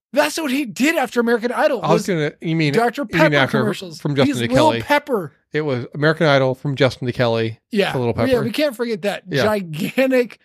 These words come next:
Speaker 1: stamp
Speaker 2: Do you
Speaker 1: on
Speaker 2: know
Speaker 1: the
Speaker 2: who
Speaker 1: timeline for
Speaker 2: voices,
Speaker 1: him.
Speaker 2: uh, Chuck E. Cheese?
Speaker 1: Uh,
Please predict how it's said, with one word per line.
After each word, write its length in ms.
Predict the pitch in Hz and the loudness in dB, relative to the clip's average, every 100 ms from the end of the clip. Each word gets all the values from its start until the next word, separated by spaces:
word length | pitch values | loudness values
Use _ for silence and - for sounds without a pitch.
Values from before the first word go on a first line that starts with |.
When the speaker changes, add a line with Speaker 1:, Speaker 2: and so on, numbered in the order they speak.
| _ | _
Speaker 1:
stamp 800 | - - - - 240 131 131 208 - | -16 -14 -14 -6 -4 0 0 -2 -2
Speaker 2:
Do 80 | |
you 60 | 147 | 2
Speaker 1:
on 60 | 180 | 4
Speaker 2:
know 160 | 180 | 4
Speaker 1:
the 140 | 156 - | 4 2
Speaker 2:
who 80 | 170 143 | 4 4
Speaker 1:
timeline 260 | 131 139 | 2 2
for 80 | 139 | 2
Speaker 2:
voices, 360 | 151 143 123 101 | 2 2 2 -4
Speaker 1:
him. 60 | |
Speaker 2:
uh, 460 | - 131 127 123 143 - | 0 0 0 -2 -6 -12
Chuck 280 | - 147 - | -2 -2 -2
E. 60 | |
Cheese? 460 | 117 131 127 143 - _ _ _ _ _ _ _ _ _ _ _ _ _ _ _ _ _ _ _ _ _ _ _ _ _ - | -6 -2 0 -2 -8 _ _ _ _ _ _ _ _ _ _ _ _ _ _ _ _ _ _ _ _ _ _ _ _ _ -2
Speaker 1:
Uh, 240 | 175 175 | -2 -2